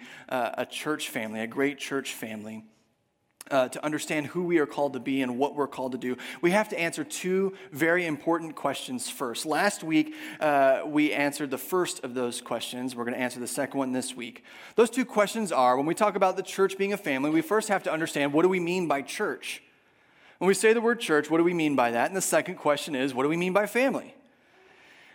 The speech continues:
When we finally understand what we, what we mean by church, then what do we mean when we say family and the church should be a family? So like I said, last week we started with the first of those two questions. We asked the question, "What is the church?" What do we mean by that?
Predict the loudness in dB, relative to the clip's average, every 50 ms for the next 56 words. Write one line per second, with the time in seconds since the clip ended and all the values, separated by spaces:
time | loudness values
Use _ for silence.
0 | -12 -4 0 0 0 4 4 4 4 4 2 0 0 0 2 0 2 2 4 4
1 | 6 6 6 4 2 0 -2 -2 -2 -2 -2 -2 -2 -2 0 0 2 0 0 -2
2 | -6 -2 0 2 2 2 2 0 -4 -16 -18 -20 -12 -4 -2 2 2 2 2 2
3 | -2 -4 -4 -4 -4 -2 -2 -2 0 0 -2 -2 -4 -4 -4 -6 -8 -8 -10 -10
4 | -8 -6 -4 -2 0 2 2 2 0 -2 -2 -2 -2 -2 -4 -6 -10 -8 -8 -6
5 | -2 -2 -2 -2 -2 -4 -8 -6 -4 -4 -4 -6 -6 -8 -10 -10 -6 -4 -2 -2
6 | -2 -4 -6 -8 -6 -2 0 0 0 0 -2 -2 -2 -2 -2 0 0 2 4 4
7 | 2 2 0 -2 -4 -4 -4 -4 -6 -6 -4 -2 0 0 0 0 -2 -4 -8 -8
8 | -6 -2 -2 -2 -2 -2 -6 -8 -6 -2 -2 -2 -2 -4 -4 -4 -4 -4 -2 -4
9 | -4 -4 -4 -6 -6 -6 -6 -6 -4 -4 -2 0 -2 -2 -2 -6 -8 -6 -4 -4
10 | -4 -4 -4 -4 -4 -4 0 0 0 0 0 -2 -6 -6 -4 -4 -4 -4 -2 -2
11 | -2 -2 -2 -2 -4 -4 -2 -2 -2 -2 -2 -4 -4 -4 -4 -4 -4 -6 -6 -8
12 | -10 -10 -8 -8 -8 -10 -12